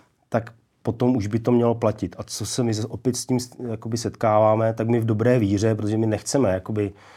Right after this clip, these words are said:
jít, nebo ani to neděláme, že jdeme někam, kde je územní plán na park a my si myslíme, že ho změníme na průmysl. Jo, to prostě nemá smysl a jako to je tak jako neurčitá věc, že vůbec to není jakoby předmětem našeho podnikání.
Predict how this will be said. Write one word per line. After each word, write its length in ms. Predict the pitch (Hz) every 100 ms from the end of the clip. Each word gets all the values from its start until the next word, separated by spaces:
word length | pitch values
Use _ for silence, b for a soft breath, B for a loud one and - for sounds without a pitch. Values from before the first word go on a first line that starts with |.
| B B B -
jít, 440 | 101 104 113 113 113
nebo 220 | 104 113
ani 180 | 113 120
to 140 | 127
neděláme, 560 | 123 113 127 113 104 95
že 100 | 101
jdeme 260 | 107 113
někam, 340 | 110 104 110 110
kde 100 | 110
je 60 |
územní 340 | 113 101 113 113
plán 260 | 113 110
na 80 | 104
park 400 | 92 101 98 104
a 40 | 110
my 100 | 101
si 160 | -
myslíme, 360 | 98 - 107 101
že 100 | 101
ho 100 | 104
změníme 500 | 104 92 98 104 101
na 100 | 92
průmysl. 560 | - 95 92 - 87 90
Jo, 200 | 87 90
to 60 | 98
prostě 300 | 98 - 110
nemá 280 | 101 107
smysl 480 | 104 92 - 104 101 - B B B -
a 180 | 95 82
jako 180 | 90 92
to 140 | 104
je 60 | 95
tak 240 | 104 -
jako 180 | 95 107
neurčitá 560 | 98 95 - 107 101
věc, 240 | 101 87 90
že 120 | 98
vůbec 400 | 92 101 104 -
to 80 | 110
není 240 | 98 95
jakoby 460 | 92 104 98 104 98 98
předmětem 500 | - 104 98 - 101
našeho 300 | 98 - 101
podnikání. 720 | 104 98 98 98 90 87 87